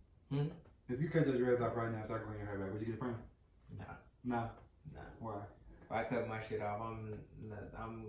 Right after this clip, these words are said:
Speaker 1: going bald. I ain't doing shit else. Everything else is too,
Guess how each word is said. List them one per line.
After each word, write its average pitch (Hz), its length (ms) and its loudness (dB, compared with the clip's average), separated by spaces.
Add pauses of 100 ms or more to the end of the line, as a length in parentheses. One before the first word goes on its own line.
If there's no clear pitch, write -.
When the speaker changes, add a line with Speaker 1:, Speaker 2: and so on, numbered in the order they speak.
(140)
Speaker 1:
going 101 300 -4
bald. - 380 -2 (120)
I 117 100 -2
ain't 107 160 -4
doing 104 200 0
shit 107 220 -4
else. - 160 -6 (640)
Everything 214 440 8
else 196 140 4
is 143 160 0
too, 156 220 4